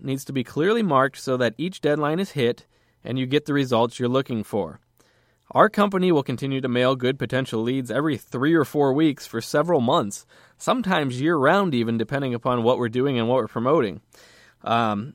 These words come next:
each of those mailings have additional details on the calendar, so there's a lot of things gonna be on this calendar.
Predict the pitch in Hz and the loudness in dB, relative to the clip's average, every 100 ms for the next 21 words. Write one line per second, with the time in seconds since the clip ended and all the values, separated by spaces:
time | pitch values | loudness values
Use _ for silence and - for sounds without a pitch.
0 | - 165 185 190 185 151 139 147 165 151 | -6 -2 0 0 0 2 2 2 0 -2
1 | 127 151 151 165 156 156 208 131 110 104 | -4 -2 -4 -2 -4 -2 -4 0 0 0
2 | 107 98 - 90 80 92 - 104 123 131 | -4 -6 -10 -12 -10 -10 -8 -6 -6 -6
3 | - 117 131 165 123 127 135 123 117 117 | -6 -2 0 -2 -4 -8 -6 -6 -4 -2
4 | 117 117 143 156 143 113 | -2 -6 -6 -6 -4 -8